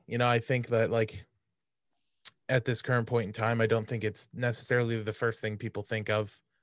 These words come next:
when they think of me, um, at least in most cases.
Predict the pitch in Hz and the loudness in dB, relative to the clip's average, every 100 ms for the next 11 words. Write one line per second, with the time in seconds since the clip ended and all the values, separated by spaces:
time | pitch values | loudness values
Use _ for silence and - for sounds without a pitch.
0 | _ - 101 98 107 95 95 101 101 104 | _ -6 -4 -2 -4 -4 -4 -4 -4 -6
1 | - _ _ _ _ _ _ 107 104 95 | -12 _ _ _ _ _ _ 0 0 -2
2 | - - 127 120 110 107 107 98 101 - | -2 2 4 2 0 -2 0 0 -2 -4
3 | 90 87 85 - | -6 -4 -6 -8